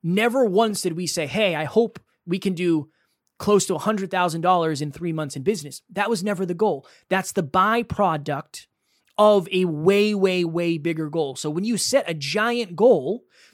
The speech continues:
when you want to reach the top of a mountain, you get a bunch of wonderful views on your way up. Most of those views you never would have got if you only wanted to get that view in the first place. Hopefully that lands. I understand it's a, a difficult thing to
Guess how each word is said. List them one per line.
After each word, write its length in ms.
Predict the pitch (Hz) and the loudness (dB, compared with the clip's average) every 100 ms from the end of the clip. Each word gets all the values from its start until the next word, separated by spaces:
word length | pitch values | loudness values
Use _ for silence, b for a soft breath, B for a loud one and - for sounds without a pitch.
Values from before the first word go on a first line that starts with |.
| b | b
when 140 | 190 208 | -2 0
you 100 | 190 | 0
want 220 | 208 269 | 0 2
to 60 | 214 | 2
reach 300 | 220 185 - | 0 -4 -6
the 100 | 160 | -8
top 360 | - 208 240 | -6 -4 -4
of 100 | 196 | -6
a 60 | 151 | -6
mountain, 540 | 160 262 185 151 180 b b b | -4 -4 -4 -8 -10 b b b
you 140 | 175 165 | -10 0
get 160 | 220 | 2
a 40 | 233 | 2
bunch 300 | 160 226 220 | 0 -2 -2
of 140 | 147 | -6
wonderful 500 | 139 190 190 - 175 | -2 -2 -2 -4 -6
views 380 | 147 170 208 160 | -6 -6 -6 -6
on 140 | 160 | -6
your 100 | 156 | -6
way 240 | 139 139 196 | -8 -6 -4
up. 240 | 233 - _ b b - | -6 -8 _ b b 0
Most 340 | 190 254 - | 2 2 -2
of 120 | 254 | 2
those 220 | 208 185 | 4 4
views 500 | 135 147 170 262 196 | 0 -6 -4 -4 -4
you 100 | 180 | -4
never 320 | 156 160 190 190 | -4 -2 0 0
would 160 | 180 | 0
have 160 | 151 123 | -2 0
got 240 | 233 202 | 0 0
if 160 | 165 - | -4 -12
you 140 | 170 196 | -4 0
only 280 | 202 208 | 2 2
wanted 280 | 180 180 175 | -2 -2 -2
to 100 | 165 | -4
get 200 | 156 165 | -4 -4
that 200 | 160 147 | -4 -8
view 200 | 139 180 | -8 -6
in 100 | 156 | -6
the 40 | 139 | -6
first 320 | 170 151 - | -4 -4 -6
place. 300 | 120 90 - b b _ | -16 -16 -20 b b _
Hopefully 440 | 294 330 262 269 | 4 4 2 0
that 220 | 220 196 170 | 2 0 0
lands. 360 | 190 214 226 | -2 -2 -4
I 100 | 175 | -6
understand 540 | 202 214 - 190 185 165 | -4 -6 -6 -6 -6 -6
it's 120 | 151 | -4
a, 220 | 143 139 _ _ _ _ _ | -6 -6 _ _ _ _ _
a 80 | 170 | -6
difficult 580 | 151 190 180 165 156 - | 0 0 0 -2 -2 -4
thing 300 | 180 170 175 | -6 -4 -6
to 500 | - 165 147 139 | 0 0 0 -4